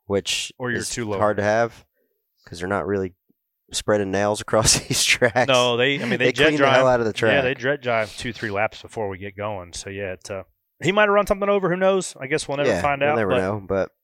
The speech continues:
Speaker 1: I just do see a lot more left rear flats, and I don't even know why. So
Speaker 2: yeah, generally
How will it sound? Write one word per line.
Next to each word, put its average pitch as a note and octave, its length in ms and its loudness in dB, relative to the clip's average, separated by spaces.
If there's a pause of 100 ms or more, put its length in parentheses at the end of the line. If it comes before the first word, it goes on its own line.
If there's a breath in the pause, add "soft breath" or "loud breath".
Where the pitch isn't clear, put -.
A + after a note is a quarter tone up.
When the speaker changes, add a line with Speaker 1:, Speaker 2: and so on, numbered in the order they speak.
(320)
Speaker 1:
I A2+ 80 4
just A#2+ 220 0
do B2+ 120 2
see A#2+ 220 0
a G#2 60 2
lot G2+ 160 2
more G2+ 180 0
left G2+ 220 -2
rear F#2+ 100 -2
flats, G2 320 0
and F#2 80 -2
I G#2+ 100 2
don't F#2 180 -2
even D#2 160 -8
know D#2+ 140 -6
why. D#2+ 320 -6
So E2 340 -12 (240)
Speaker 2:
yeah, G#2 220 -6 (380)
generally C#3 520 -6